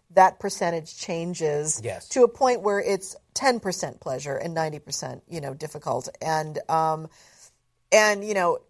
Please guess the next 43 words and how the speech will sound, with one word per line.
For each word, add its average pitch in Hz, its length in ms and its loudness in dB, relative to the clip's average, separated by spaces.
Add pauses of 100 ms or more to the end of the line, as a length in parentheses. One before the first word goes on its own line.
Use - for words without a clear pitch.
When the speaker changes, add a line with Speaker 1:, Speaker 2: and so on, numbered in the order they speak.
(160)
Speaker 1:
he 254 220 -4
was 233 220 2
thankful, 202 680 -2
I 160 80 -2
think, 156 280 -10
when 156 120 -8
my 147 160 -4
mother 151 680 -4
went 170 280 -4
in 156 220 -6
to 156 80 -6
get 135 200 -2
sober, 147 520 -4
that 147 160 -2
it - 140 -6
made 165 300 0
him, 175 440 -4 (220)
he 311 180 -2
didn't 277 180 0
get, 202 140 0
like, 156 180 -2
sober, 170 360 2
sober 156 300 -4
right 131 200 -2
Speaker 2:
Right. 147 100 4
Speaker 1:
away, 180 440 4 (280)
but 202 300 4
it 208 120 -6
made 226 320 2
him, 208 500 -4
it 208 140 -2
gave 233 260 4
him 214 260 -4
some 185 280 -2
boundaries 175 800 -2
finally 151 520 -4
for 160 140 -10
him 156 180 -10
to 147 60 -8
find 135 280 -8
his 139 140 -6
way 143 180 -4
away, 156 460 -4